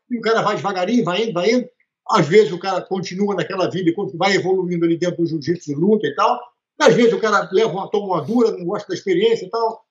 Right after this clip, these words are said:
apanhou mais do que ele queria, sai fora. Quer dizer, existe essa, esse equilíbrio, mas o cara vai, geralmente, a grande maioria das vezes, é empurrado pro lado da competição, do jiu-jitsu esportivo. <clears throat> Quando a gente sempre, na família Gracie, pelo menos no começo,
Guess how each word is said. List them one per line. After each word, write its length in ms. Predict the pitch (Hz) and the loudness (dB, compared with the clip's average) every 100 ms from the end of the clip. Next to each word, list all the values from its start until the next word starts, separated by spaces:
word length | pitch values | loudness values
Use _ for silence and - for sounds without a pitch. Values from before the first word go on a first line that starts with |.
| _ | _
apanhou 440 | - 196 196 214 196 | -2 0 2 0 2
mais 180 | 214 175 | 0 -2
do 60 | |
que 80 | 185 | -4
ele 80 | 202 | -6
queria, 300 | 196 233 233 | -4 0 2
sai 260 | 208 190 | 0 -4
fora. 200 | - 226 | 0 -2
Quer 100 | 180 | 0
dizer, 120 | 165 202 | -4 -4
existe 320 | 160 220 226 | -4 -2 -2
essa, 260 | 226 202 - - _ | 0 0 -2 -10 _
esse 200 | 180 208 | 0 0
equilíbrio, 320 | - 185 240 | -2 -2 0
mas 140 | 240 226 | 0 0
o 40 | |
cara 220 | 247 233 | -2 0
vai, 160 | 220 196 | 0 0
geralmente, 560 | 208 226 196 226 - _ _ | 0 0 0 -4 -6 _ _
a 120 | 175 | -4
grande 360 | 170 214 269 196 | 2 2 2 -2
maioria 280 | 190 170 165 | -2 2 4
das 160 | 151 | 4
vezes, 180 | 151 151 | 4 4
é 80 | 226 | 2
empurrado 520 | 185 190 156 208 208 | -4 -6 -4 -2 -4
pro 100 | 185 | -4
lado 220 | 175 190 185 | -4 -4 -8
da 80 | |
competição, 640 | - 202 202 - - 151 123 | -6 -2 -2 -4 -2 -4 -2
do 80 | 127 | -4
jiu-jitsu 300 | 151 180 - | -4 -4 -4
esportivo. 580 | 214 - 151 131 - - _ _ _ _ _ | -2 -2 0 0 0 -8 _ _ _ _ _
<clears throat> 960 | - 214 - 202 208 135 _ _ _ _ | 4 4 2 -2 -2 -4 _ _ _ _
Quando 220 | 220 247 | 4 4
a 40 | 233 | 4
gente 240 | 254 226 | 0 -4
sempre, 420 | - 240 262 190 | -4 -4 -4 -4
na 120 | 175 | -6
família 340 | 165 165 147 - | -4 -6 -4 2
Gracie, 280 | 190 - - 156 | 4 4 2 -8
pelo 140 | 170 | -4
menos 160 | 202 202 170 - - - | -4 -4 -8 -8 -12 0
no 120 | 165 | 0
começo, 480 | 160 139 226 - | 2 4 6 4